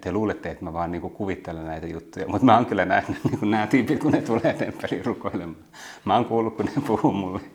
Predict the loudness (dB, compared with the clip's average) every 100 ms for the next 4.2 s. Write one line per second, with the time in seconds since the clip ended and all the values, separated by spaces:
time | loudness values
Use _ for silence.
0 | -8 -8 -6 -10 -12 -20 -20 -20 -20 -20
1 | -20 _ -4 -4 -4 -10 0 2 2 0
2 | -2 -2 -8 -8 -12 -16 _ _ -14 -14
3 | -12 -8 -8 -6 -2 -2 -4 -2 2 2
4 | 0 -6